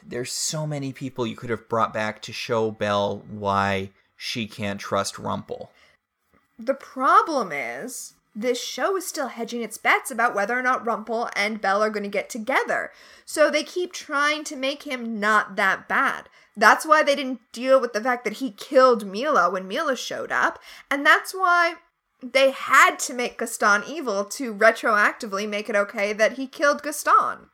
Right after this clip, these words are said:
Speaker 1: Hmm. Like when they had that episode with, uh, Mulan to clarify that that guard that Hook killed was actually a super evil dude, so you wouldn't feel bad about the fact that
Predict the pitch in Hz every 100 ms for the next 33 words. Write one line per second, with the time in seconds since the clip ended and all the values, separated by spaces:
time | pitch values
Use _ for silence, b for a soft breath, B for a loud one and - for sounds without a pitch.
0 | - 113 101 _ _ _ - 127 131 127
1 | 123 123 123 101 110 120 - 120 117 113
2 | - - 120 110 104 - 107 104 104 110
3 | 104 104 107 107 104 107 104 - 101 101
4 | 98 107 107 101 110 104 107 - 98 -
5 | 104 - - 120 110 104 98 90 98 -
6 | 107 104 - 107 98 107 98 110 107 104
7 | 104 110 104 104 104 101 - 107 104 98
8 | 101 101 113 92 104 107 104 101 95